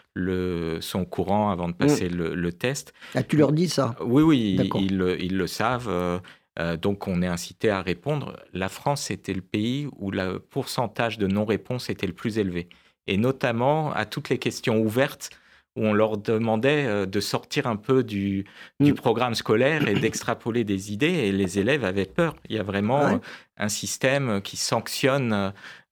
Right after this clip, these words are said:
Speaker 1: euh,
Speaker 2: Donc, ils préféraient ne pas répondre plutôt
Speaker 1: et
Speaker 2: que se tromper.
Speaker 1: exactement, exactement. Et on a un souci avec l'erreur aussi. Dans, dans le fait d'apprendre, d'évoluer à son rythme, euh, on a un système où les élèves sont très souvent notés. Et notés, euh,
Speaker 2: Mm.
Speaker 1: pourquoi pas, mais
Speaker 2: Mm.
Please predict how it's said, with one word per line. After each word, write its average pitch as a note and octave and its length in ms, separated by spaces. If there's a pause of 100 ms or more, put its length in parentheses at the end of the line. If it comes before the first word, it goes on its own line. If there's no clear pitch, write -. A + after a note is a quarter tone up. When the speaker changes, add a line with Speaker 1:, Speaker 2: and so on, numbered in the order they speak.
Speaker 1:
euh, G2+ 200
Speaker 2:
Donc, - 100
ils G3 80
préféraient F3 400
ne D#3 100
pas F#3 180
répondre F#3 440
plutôt D3 240
Speaker 1:
et - 80
Speaker 2:
que - 60
se - 100
tromper. E3 300
Speaker 1:
exactement, C3 440
exactement. A2+ 720
Et A2 120
on A2+ 180
a B2+ 60
un C#3 140
souci - 500
avec G#2 280
l'erreur A#2+ 480
aussi. G2+ 360
Dans, G2+ 240 (400)
dans A2+ 200
le A#2 100
fait A#2 400
d'apprendre, A#2 880
d'évoluer A#2+ 680
à G#2+ 80
son A2 260
rythme, D3 360 (460)
euh, G#2 360
on G2+ 140
a G#2+ 60
un G#2 80
système A2 500
où G2 60
les G2 180
élèves G#2 220
sont - 180
très - 180
souvent G#2 320
notés. A2 500 (120)
Et G2 140
notés, G#2 580
euh, E3 140
Speaker 2:
Mm. C3+ 80 (140)
Speaker 1:
pourquoi - 380
pas, C#3+ 200
mais G#2 240
Speaker 2:
Mm. A3+ 200